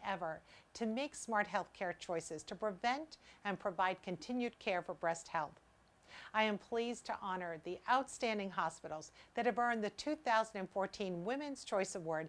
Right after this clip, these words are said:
for America's Best Breast Centers. They earned the two thousand and fourteen Women's Choice Award because they have met the highest industry standards and outstanding recommendation ratings as recorded by the Centers for Medicare and Medicaid Services.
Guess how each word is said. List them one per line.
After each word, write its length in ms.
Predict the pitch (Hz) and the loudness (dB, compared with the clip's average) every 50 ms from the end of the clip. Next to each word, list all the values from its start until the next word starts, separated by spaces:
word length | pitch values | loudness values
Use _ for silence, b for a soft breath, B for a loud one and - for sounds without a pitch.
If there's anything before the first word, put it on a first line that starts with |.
| B B B B B - | B B B B B 2
for 160 | - 277 277 | 4 4 6
America's 680 | 269 254 262 269 262 254 254 247 - 214 202 175 - - _ _ | 4 4 2 4 4 4 4 2 0 -4 -6 -6 -6 -14 _ _
Best 320 | - 247 214 - - - - | 4 4 4 4 -2 -4 2
Breast 240 | 208 190 180 - - | 2 2 2 2 -2
Centers. 480 | 175 165 170 - 151 - - - - - _ _ _ _ _ B B B B B B _ - | -4 -4 -4 -6 -10 -10 -12 -16 -18 -20 _ _ _ _ _ B B B B B B _ 4
They 220 | 226 214 220 - - - | 4 4 4 2 -2 -2
earned 300 | 226 233 240 247 240 208 | 0 2 2 2 2 0
the 60 | 202 | -2
two 220 | - - 214 202 | 0 0 0 0
thousand 360 | 196 - 180 165 170 - 190 180 | 2 2 2 2 2 0 -2 -6
and 140 | 170 165 | -6 -4
fourteen 480 | - - 180 170 - - - 180 165 165 | -2 -2 -2 -2 -2 -2 -4 -4 -2 -2
Women's 320 | 180 180 175 175 160 - | -2 -2 -2 -2 -4 -6
Choice 340 | - - 262 262 262 - - | -4 2 2 2 2 2 -2
Award 300 | 190 156 151 151 151 156 B B B B B | -6 -4 -4 -4 -4 -6 B B B B B
because 340 | - 226 - - 302 359 349 | -8 -8 2 6 6 6 6
they 120 | - 294 247 | 4 2 2
have 140 | 226 - | 2 2
met 200 | 202 208 202 202 | 0 -2 0 2
the 60 | - 180 | 0 -2
highest 560 | - - - 277 320 339 320 302 - - 262 | -2 0 0 2 2 2 0 -2 -2 -2 -2
industry 360 | 240 226 - - - 226 202 | -2 -2 -2 -4 -4 -4 -4
standards 560 | - - - 180 170 170 160 151 147 151 - - - 208 | -4 -4 -6 -6 -6 -4 -4 -6 -6 -8 -12 -12 -6 -4
and 100 | 208 214 | -2 0
outstanding 760 | 208 196 196 - - - - - 285 285 262 247 220 196 | 0 -2 -2 -6 -12 -6 0 2 2 2 2 0 0 0
recommendation 680 | 190 185 185 - 190 175 170 165 165 170 - - 180 165 | 0 -2 0 0 -4 -4 -2 -2 -2 -2 -2 -6 -6 -6
ratings 400 | 160 156 156 151 156 156 147 - B B B B B B | -4 -4 -4 -4 -6 -8 -10 -12 B B B B B B
as 180 | 202 196 165 185 | -2 -2 0 0
recorded 560 | 208 - - - - 269 262 262 285 277 - | -2 -2 -2 -2 0 0 0 0 -2 -2 0
by 140 | - 175 165 | 0 0 2
the 100 | 165 165 | 0 -2
Centers 480 | - - - 208 208 - 240 233 226 - | -4 -2 -2 -2 -2 0 -2 -4 -2 -4
for 100 | - 175 | -6 -4
Medicare 500 | 165 170 175 185 - - - 202 175 170 | -2 -2 -2 -2 -4 -4 -4 -4 -4 -2
and 80 | 165 | -4
Medicaid 360 | 170 160 170 - - 165 160 156 - | -4 -4 -6 -6 -6 -8 -8 -8 -8
Services. 680 | - 175 156 147 170 165 - - - - - - - | -8 -8 -6 -6 -8 -10 -10 -10 -12 -12 -12 -16 -16